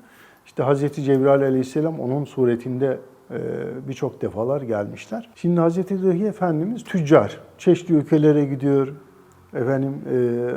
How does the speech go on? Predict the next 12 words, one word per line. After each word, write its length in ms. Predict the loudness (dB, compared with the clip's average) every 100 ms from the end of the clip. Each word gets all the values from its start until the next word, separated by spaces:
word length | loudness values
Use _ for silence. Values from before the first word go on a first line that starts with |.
| -8 -12 -4
mal 180 | 4 4
satıyor. 500 | 4 -4 0 0 2
Dönüşte 380 | 4 4 2 0
Efendimiz'i 540 | 2 2 2 0 0
de 80 | 0
çok 260 | 2 -2 2
seven 340 | 2 2 2
birisi. 280 | -2 -4 2
Gelirken 380 | 2 2 0 0
ona 220 | 2 2
hediyeler 380 | 4 6 8 6
getiriyor. 500 | 4 -2 -4 -6